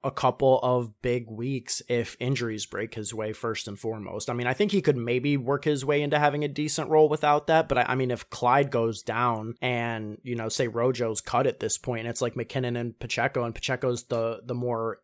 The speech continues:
interesting and athletic player, I don't see why they wouldn't give him a chance. And, like, I think back to my team last year that won on drafters,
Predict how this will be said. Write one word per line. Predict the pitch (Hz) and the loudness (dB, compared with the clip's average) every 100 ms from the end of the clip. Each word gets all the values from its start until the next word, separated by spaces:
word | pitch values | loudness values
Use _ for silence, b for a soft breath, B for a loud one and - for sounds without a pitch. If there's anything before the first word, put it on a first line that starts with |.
| - | -8
interesting | 131 123 123 - 120 113 | -4 -2 -2 -2 -4 -6
and | 113 113 110 | -8 -8 -6
athletic | 117 - 120 110 - | -6 -4 -4 -4 -8
player, | 117 131 113 113 123 | -2 0 0 -2 2
I | |
don't | 151 139 | 4 4
see | 147 | 2
why | 117 131 | 4 2
they | 123 | 2
wouldn't | 110 117 | 0 -4
give | 120 120 | -4 -4
him | 120 | -4
a | |
chance. | - 123 127 135 | -2 -2 -2 -2
And, | 127 | 0
like, | 120 117 | 0 0
I | |
think | 120 127 127 | -2 -2 0
back | 123 - | 0 0
to | - 120 113 | -2 0 0
my | 107 120 117 | -2 -4 -4
team | - 135 123 | -6 -6 -4
last | 113 113 131 - | -2 0 0 -2
year | 120 117 | -2 -2
that | 113 | -4
won | 117 117 113 | -4 -4 -4
on | 95 113 107 | -4 -6 -6
drafters, | 98 107 117 135 - 110 110 113 - | -8 0 2 2 0 -4 -2 -4 -8